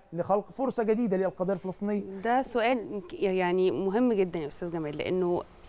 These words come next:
Speaker 2: في البعض يتحدث عن إنه، آه، رؤيته أو تحليله لهذه القمة،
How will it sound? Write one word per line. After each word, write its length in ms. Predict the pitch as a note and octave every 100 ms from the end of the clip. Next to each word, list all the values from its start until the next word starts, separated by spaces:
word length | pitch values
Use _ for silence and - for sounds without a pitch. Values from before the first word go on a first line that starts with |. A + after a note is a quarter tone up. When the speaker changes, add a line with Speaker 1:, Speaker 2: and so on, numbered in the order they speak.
| - -
Speaker 2:
في 400 | - D#4+ F4 C4+
البعض 380 | A#3+ D4 C4+
يتحدث 720 | A#3 A#3 - C4 G#3 A#3 - A3
عن 240 | A3+ C4+
إنه، 540 | A3+ A#3 A3+ A3+ A3 -
آه، 260 | G#3 G#3+ G#3+
رؤيته 540 | A3 C#4+ D4+ - A#3 -
أو 100 | C4
تحليله 520 | C4 B3+ A3+ C4 B3+
لهذه 380 | A#3+ G3+ G3 B3+
القمة، 480 | G#3+ - A#3+ A3+